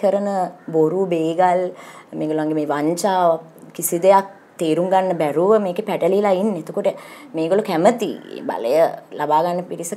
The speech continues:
කැමති නොදියුණු මිනිසුන් මේක ඇතුළේ ජීවත් වෙනවාට. ඉතින් ඒ වෙනුවෙන් ඔවුන්, අ, ම්,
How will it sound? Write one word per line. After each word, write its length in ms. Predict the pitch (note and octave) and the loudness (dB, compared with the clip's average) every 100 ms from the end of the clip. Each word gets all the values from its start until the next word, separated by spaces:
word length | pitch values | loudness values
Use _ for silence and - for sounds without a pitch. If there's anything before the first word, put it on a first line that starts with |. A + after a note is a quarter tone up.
| - | -8
කැමති 560 | D3 E3+ G#3 B3+ B3 | 0 0 0 -2 0
නොදියුණු 440 | A3 F3+ F#3 A3+ A3 | -2 0 2 2 2
මිනිසුන් 380 | G3+ G#3+ A3+ | 0 -2 -4
මේක 200 | G#3+ G#3 | -4 -2
ඇතුළේ 300 | A3+ G#3+ A3 | -2 -2 -4
ජීවත් 380 | F#3+ A3 D#4+ - | -6 -4 -6 -4
වෙනවාට. 320 | - C#2+ - - - - - - | -6 -8 -12 -18 -20 -20 -20 -16
ඉතින් 180 | F#3 C#3+ | -10 -2
ඒ 180 | D#3 F#3+ | 2 2
වෙනුවෙන් 380 | A3+ A#3+ B3 B3+ | 4 2 2 2
ඔවුන්, 400 | A#3+ B3 B3 A3+ | 4 4 2 2
අ, 220 | F3+ E3 | 0 0
ම්, 120 | D#3 | -6